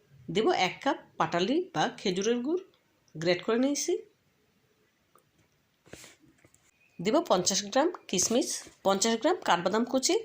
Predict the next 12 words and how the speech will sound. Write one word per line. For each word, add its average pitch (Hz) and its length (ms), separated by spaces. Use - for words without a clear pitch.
পঞ্চাশ 175 320
গ্রাম 240 240
কাজু 160 220
বাদাম 196 200
কুচি। 233 320
এখন 294 220
সবগুলো 196 400
মিশ্রণ 254 400
খুব 180 220
ভালোভাবে 165 380
মেখে 240 220
নেব। 254 220